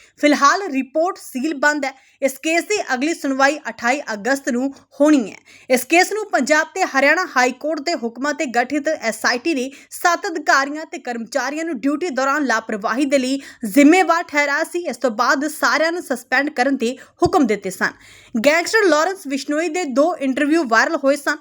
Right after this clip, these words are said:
ਲਾਰੈਂਸ ਦਾ ਪਹਿਲਾ ਇੰਟਰਵਿਊ ਚੌਦਾਂ ਮਾਰਚ ਦੋ ਹਜ਼ਾਰ ਤੇਈ ਨੂੰ ਬ੍ਰਾਡਕਾਸਟ ਹੋਇਆ ਸੀ। ਇਸ ਦੇ ਵਿੱਚ ਉਸਨੇ ਸਿੱਧੂ ਮੂਸੇਵਾਲਾ ਦਾ ਕਤਲ ਕਰਵਾਉਣ ਦੀ ਗੱਲ ਕਬੂਲੀ ਸੀ। ਲਾਰੈਂਸ ਬਿਸ਼ਨੋਈ ਦਾ ਕਹਿਣਾ ਸੀ ਕਿ ਮੂਸੇਵਾਲਾ ਗਾਇਕੀ ਦੀ ਬਜਾਏ ਗੈਂਗਵਾਰ 'ਚ ਵੜ ਰਿਹਾ ਸੀ।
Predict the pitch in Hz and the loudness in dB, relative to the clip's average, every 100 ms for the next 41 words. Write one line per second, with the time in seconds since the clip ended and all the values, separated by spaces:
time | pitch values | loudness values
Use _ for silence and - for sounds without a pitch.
0 | - 233 240 262 277 262 262 285 320 233 | -4 0 0 0 -2 -2 -2 -2 -4 -4
1 | 226 240 254 269 - _ - 330 330 403 | -6 -4 -2 -4 -10 _ 0 2 4 0
2 | 339 285 294 349 254 254 247 269 269 269 | 2 2 2 -4 -4 -2 0 0 0 0
3 | 285 320 311 220 240 226 - 233 302 262 | 0 0 -2 0 0 0 -2 -2 -2 2
4 | 254 285 302 294 285 - - - 277 285 | 6 6 4 -2 -4 -8 -14 2 4 4
5 | 370 381 415 370 370 381 349 359 381 294 | 0 0 -2 -2 -4 -4 -2 -2 0 -2
6 | 311 294 311 339 359 349 285 330 - 233 | 0 2 2 2 0 -2 -6 -6 -4 -4
7 | 247 302 311 262 262 226 233 196 202 196 | -4 -2 -2 0 0 0 -4 -10 -10 -12
8 | - 208 - _ - 226 254 359 349 269 | -14 -18 -20 _ -2 4 6 4 -2 -6
9 | 262 269 294 330 330 262 311 330 339 381 | -4 -2 0 0 2 0 0 0 -2 0
10 | 285 247 - 269 285 339 240 233 233 311 | 0 0 2 2 2 2 2 2 0 -4
11 | 302 208 220 254 285 226 214 196 196 254 | -4 -4 0 0 0 0 -2 -2 0 0
12 | 277 277 262 269 277 285 269 | 0 -4 -2 -2 -4 -4 -8